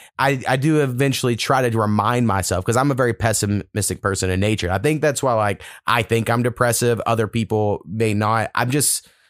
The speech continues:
just kinda pessimistic. Uh, but I try to remind myself, like, uh, you,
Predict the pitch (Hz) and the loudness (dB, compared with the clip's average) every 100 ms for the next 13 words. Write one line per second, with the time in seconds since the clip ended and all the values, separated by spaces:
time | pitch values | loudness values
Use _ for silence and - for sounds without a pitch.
0 | _ - 135 127 110 110 101 101 113 104 | _ -4 -2 0 0 0 0 0 0 0
1 | 92 - - - - 120 117 117 - _ | -2 -12 -18 -20 -6 0 2 0 -4 _
2 | 120 131 135 135 160 156 127 120 139 127 | -4 0 0 0 0 2 2 2 2 2
3 | 117 101 101 110 113 113 117 69 - | 0 0 0 0 0 0 -2 -6 -10